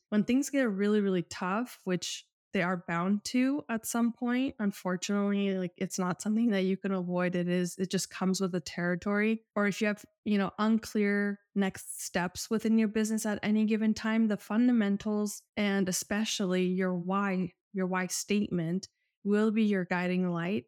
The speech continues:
that can always bring you back and kinda, like, just loop you back in and or-, that you can use to orient yourself. So lesson one, start with the basics. All right, lesson two of th-, something I would do differently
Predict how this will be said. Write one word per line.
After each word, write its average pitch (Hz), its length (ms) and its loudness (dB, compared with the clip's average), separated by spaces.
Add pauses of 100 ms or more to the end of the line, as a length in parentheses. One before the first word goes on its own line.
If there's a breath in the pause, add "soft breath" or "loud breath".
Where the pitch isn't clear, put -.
(100)
that 185 180 -2
can 190 140 0
always 185 640 0 (560)
bring 202 160 4
you 202 100 4
back 180 480 -4
and 180 200 0
kinda, 185 220 -2
like, 175 240 -4
just - 220 -4
loop 202 320 0
you 196 100 2
back 170 300 -4
in 175 160 2
and 175 200 0
or-, 180 300 -2
that 180 300 -2
you 185 100 2
can 202 160 0
use 196 220 2
to 190 100 -4
orient 185 380 -2
yourself. - 640 -8 (200)
So 196 340 0 (240)
lesson 226 280 2
one, 208 320 2
start - 380 -4
with 208 100 0
the 214 80 -2
basics. - 720 -8 (540)
All 202 120 0
right, 185 240 0
lesson 220 420 0
two 226 440 2
of 185 400 -2 (400)
th-, 190 240 0
something 208 500 0
I 185 120 0
would 185 180 -2
do 185 340 0 (160)
differently 185 600 0